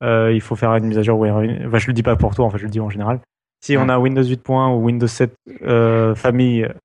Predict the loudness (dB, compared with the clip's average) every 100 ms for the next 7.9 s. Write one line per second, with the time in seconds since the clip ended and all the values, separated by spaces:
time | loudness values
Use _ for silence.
0 | _ -10 -8 -6 -8 -8 -8 -8 -6 -2
1 | 0 2 2 0 -4 -10 -12 _ _ _
2 | -12 -6 0 2 2 2 2 2 0 -2
3 | -4 -6 -10 -8 -4 -2 -2 -4 -10 _
4 | _ _ -6 -2 0 2 2 0 2 2
5 | 2 2 4 4 4 4 4 4 2 0
6 | -2 -2 -6 -8 -2 0 0 0 -2 -2
7 | -2 0 0 0 0 0 0 -2